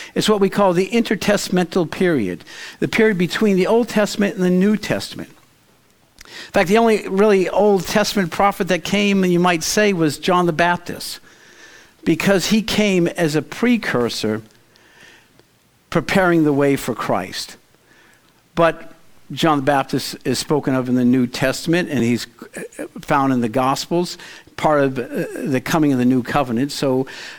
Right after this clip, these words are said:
we really talk about Malachi as being the last Old Testament prophet.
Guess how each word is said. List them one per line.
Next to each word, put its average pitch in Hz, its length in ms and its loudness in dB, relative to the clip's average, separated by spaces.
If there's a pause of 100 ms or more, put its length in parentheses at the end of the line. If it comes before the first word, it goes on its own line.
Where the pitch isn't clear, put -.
we 190 320 2
really 214 240 4
talk 196 300 0
about 170 200 0
Malachi 170 800 0
as 120 140 -4
being 165 260 0
the 139 100 0
last 151 480 -2 (100)
Old 139 220 -2
Testament 131 520 -4
prophet. - 580 -6